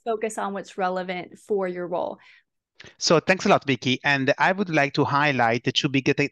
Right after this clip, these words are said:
Speaker 2: takeaways from your answer. Uh, first of all, we need to be strategic in our choice, uh,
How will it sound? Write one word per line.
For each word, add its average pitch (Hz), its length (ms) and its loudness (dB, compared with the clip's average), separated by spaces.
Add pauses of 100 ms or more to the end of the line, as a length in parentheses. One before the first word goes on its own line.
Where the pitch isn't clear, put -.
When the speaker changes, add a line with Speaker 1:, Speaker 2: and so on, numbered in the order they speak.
Speaker 2:
takeaways 113 680 0
from 117 200 -2
your 113 280 2
answer. 104 440 0 (460)
Uh, 143 120 4 (160)
first 170 180 0
of 170 100 4
all, 220 300 8
we 139 100 4
need 147 140 2
to 170 80 0
be 139 80 4
strategic 120 680 0 (300)
in 135 100 0
our 120 200 2
choice, 120 500 0
uh, 196 120 4